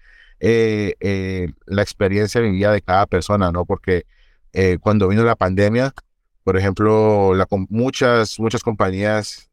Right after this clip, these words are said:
eh, que hacen procesamiento decidieron subir el, el, el porcentaje de transacción a, a muchos negocios. Entonces, no queríamos hacer eso tampoco. Eh, muchas compañías también despidieron a mucha gente.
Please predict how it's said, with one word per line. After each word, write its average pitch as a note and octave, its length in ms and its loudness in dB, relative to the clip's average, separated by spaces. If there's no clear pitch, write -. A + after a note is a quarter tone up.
eh, E2 320 0
que - 140 0
hacen F#2+ 200 0
procesamiento F#2+ 600 4
decidieron G2+ 600 2
subir A2 580 -2
el, G2 440 0
el, F2+ 340 2
el E2+ 160 -2
porcentaje G2 800 0
de F#2+ 100 0
transacción F#2 560 -2
a, G2+ 140 2
a F#2+ 100 -4
muchos G2+ 260 -2
negocios. F#2 420 0
Entonces, F#2+ 680 0
no G#2 220 0
queríamos A#2 720 0
hacer G2+ 300 0
eso A2+ 220 2
tampoco. F#2+ 520 0
Eh, F#2+ 440 0
muchas A2+ 340 -2
compañías G#2 440 0
también G2 300 0
despidieron G2+ 560 0
a G2 40 2
mucha G2 240 0
gente. A2+ 340 -2